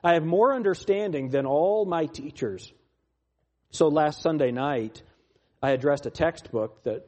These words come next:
was being used in a, in a independent Baptist college. And I, I spent a couple of days with the, uh, administration of the school and the teacher and and it's all straightened out.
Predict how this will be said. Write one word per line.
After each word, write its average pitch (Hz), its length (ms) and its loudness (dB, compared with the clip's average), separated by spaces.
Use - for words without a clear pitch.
was 120 200 -6
being 127 260 -2
used 127 400 -2
in 113 140 -6
a, 104 140 -12
in 120 140 -6
a 101 160 -12
independent 131 340 -2
Baptist 110 340 -4
college. 127 560 -2
And 160 180 0
I, 185 240 0
I 190 80 2
spent 269 220 -2
a - 20 0
couple 240 260 2
of 185 80 2
days 147 560 -2
with 127 380 -4
the, 117 280 -2
uh, 110 260 -4
administration 147 720 0
of 135 120 -4
the 123 60 -8
school 151 600 0
and 110 140 -8
the - 80 -10
teacher 156 560 0
and 104 180 -6
and 131 460 -2
it's 165 180 2
all 175 200 4
straightened 165 400 0
out. 139 340 0